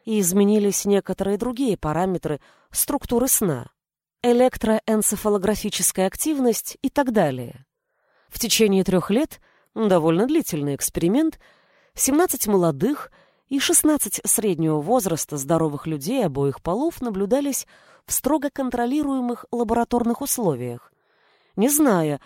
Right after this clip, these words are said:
что целью исследования было выявить влияние разных фаз Луны на сон. Одним из главных аргументов оппонентов этого научного проекта было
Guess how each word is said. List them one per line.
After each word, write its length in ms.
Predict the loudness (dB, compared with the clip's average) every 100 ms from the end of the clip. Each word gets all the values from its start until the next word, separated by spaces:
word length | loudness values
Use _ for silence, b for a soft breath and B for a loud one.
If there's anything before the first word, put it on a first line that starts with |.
| b b
что 240 | -12 -4
целью 460 | 0 2 0 0 -2
исследования 680 | -2 -2 -2 -2 -2 0 -2
было 280 | 0 0 2
выявить 480 | 0 0 0 -2 b b b -2
влияние 640 | 2 2 2 0 0 0
разных 480 | 2 0 0 -4 -6
фаз 420 | -4 -2 -2 -4
Луны 440 | -4 0 0 0 -2
на 120 | -2
сон. 420 | -2 -2 -4 -6 -16 _ _ _ _ _ _ -2
Одним 340 | 4 6 6
из 120 | 4
главных 540 | 4 4 4 4 2 0
аргументов 680 | -2 2 2 2 2 -2 -4
оппонентов 760 | -6 -2 0 2 0 0 -4 -4
этого 340 | -8 -6 -6 -2
научного 560 | 0 0 -2 -6 -4
проекта 560 | -2 0 0 -2 -6 -6 b b b -10
было 360 | -2 2 2